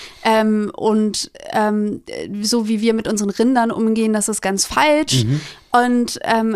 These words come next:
Speaker 1: Tayo hingegen, der bleibt daran hängen, dass er sagt, "Nee, die Geschichten von uns, die haben trotzdem auch was Wahres."
Speaker 2: Mhm.
Speaker 1: Und da besinnt er sich irgendwie drauf.
Speaker 2: Ich stell mir das einfach total krass vor,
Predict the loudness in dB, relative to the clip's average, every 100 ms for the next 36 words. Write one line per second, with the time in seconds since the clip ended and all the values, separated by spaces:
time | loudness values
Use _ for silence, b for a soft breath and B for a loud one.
0 | -2 -4 -2 2 4 2 2 0 0 0
1 | 2 2 0 B B B 0 2 2 0
2 | 0 -2 0 -2 -2 -8 _ -8 -2 0
3 | 0 0 -4 -4 -6 -6 -4 -2 -2 -4
4 | _ _ _ _ -10 -8 -4 -2 -2 -2
5 | -2 -2 -4 -2 -4 -4 -6 -2 -2 -2
6 | -4 -2 -4 -4 -6 -6 -6 -6 -4 -4
7 | -6 -8 -8 -10 _ -4 -2 -2 -4 -8
8 | -2 -2 -2 -2 0 0 -2 0 0 0
9 | -4 -4 -6 -4 -4 -4 -6 -2 -2 -2
10 | -4 -2 -2 -2 -4 -8 -10 -12 -14 -8
11 | -8 -8 -12 -12 -10 -10 -8 -6 -8